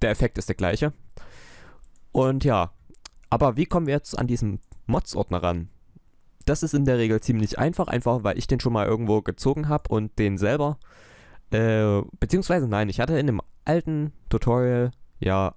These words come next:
auch diesen Mods-Ordner und hab gezeigt, wo man sich den ziehen kann. Allerdings ist jetzt nur schade, warum auch immer das ausgerechnet dann passiert,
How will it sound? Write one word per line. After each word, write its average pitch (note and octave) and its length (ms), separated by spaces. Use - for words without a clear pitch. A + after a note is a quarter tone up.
auch - 260
diesen A#2+ 380
Mods-Ordner A#2+ 540
und G#2 60
hab G#2 120
gezeigt, A#2+ 340
wo G2+ 80
man F#2+ 180
sich G2+ 220
den E2+ 140
ziehen D#3+ 240
kann. C#3+ 280
Allerdings C#3 400
ist - 120
jetzt - 200
nur F#2+ 280
schade, C#3+ 440
warum G2+ 200
auch F#2 120
immer A#2+ 160
das G2 160
ausgerechnet - 500
dann G#2+ 180
passiert, C3 460